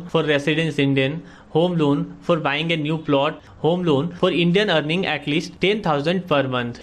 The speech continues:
इसी तरह के होम लोन में और भी कुछ टाइप्स प्रोवाइड करते हैं एचडीएफ़सी वाले, जिसके हिसाब से कि कस्टमर अपने हिसाब से, यानी कि जैसे उन्हें अगर न्यू प्लॉट खरीदना है तो वो न्यू प्लॉट वाला होम लोन लेंगे तो उनको यहाँ पे कुछ स्पेशल फैसिलिटी दी जाती है।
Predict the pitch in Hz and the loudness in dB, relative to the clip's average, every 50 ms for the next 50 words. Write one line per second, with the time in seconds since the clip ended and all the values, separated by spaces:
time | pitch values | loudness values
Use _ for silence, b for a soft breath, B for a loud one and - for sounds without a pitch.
0 | B - 165 165 240 254 247 233 196 175 175 175 220 196 156 165 180 196 196 202 | B -2 0 0 0 0 2 2 2 0 0 0 0 0 2 2 2 2 4 4
1 | 202 196 190 165 131 139 170 B B B B B B 160 170 180 180 170 202 233 | 4 4 2 2 0 0 -2 B B B B B B 0 2 2 2 2 0 0
2 | 233 220 214 - 165 160 165 - - 165 151 143 143 143 151 139 139 143 147 143 | 0 -2 -2 0 0 0 0 0 -2 0 0 0 0 0 0 -2 0 0 0 2
3 | 170 185 175 143 139 147 139 143 - 139 127 127 123 120 120 117 113 B B B | 2 2 0 0 0 0 0 2 0 0 0 0 -2 -4 -6 -8 -10 B B B
4 | B B B - 143 143 143 147 208 196 185 180 170 170 160 - 180 175 175 170 | B B B 0 0 0 2 2 2 2 2 2 0 0 -2 -2 -4 -2 0 0
5 | 143 139 165 B B B B - - 156 156 - 202 196 - - 156 160 156 185 | 0 0 -2 B B B B -4 -2 -2 0 2 0 0 2 0 0 -2 0 0
6 | 190 196 175 156 - 143 131 123 - - 131 123 117 - - - - - 143 143 | 2 2 2 0 0 -2 -2 -2 -4 -4 -4 -4 -4 -6 -10 -8 -4 -4 -4 -2
7 | 160 165 196 170 156 151 - - 180 170 165 170 175 180 180 170 151 156 175 170 | 0 -2 0 0 0 0 0 0 0 2 2 2 4 2 2 2 2 0 0 0
8 | 175 151 147 151 160 160 170 165 165 160 160 170 170 170 160 143 135 165 B B | 0 0 0 0 0 -2 -2 -2 -2 0 0 -2 -2 -2 -2 -4 -4 -6 B B
9 | B B B - - 208 240 220 180 175 202 220 208 202 196 185 175 170 165 160 | B B B -4 -2 0 0 2 2 2 2 2 2 2 2 2 2 2 2 2
10 | 160 156 156 156 151 151 156 156 151 147 147 139 131 127 143 - B B B B | 2 2 0 0 0 2 2 2 2 2 2 2 0 0 -2 -2 B B B B
11 | B - 180 185 196 196 254 240 220 214 214 214 226 233 165 - 202 175 180 - | B 0 2 2 2 2 2 2 2 2 0 -2 -2 -4 -2 -2 -2 -2 0 0
12 | 170 160 - 202 202 - 170 147 139 - 147 139 139 147 165 165 156 135 127 127 | -2 0 2 0 0 2 0 -2 -2 -2 -2 -2 0 0 0 2 2 2 2 2
13 | 123 120 - 127 123 120 123 120 117 113 113 - | 0 0 -2 -2 -2 -2 -2 -4 -4 -6 -8 -12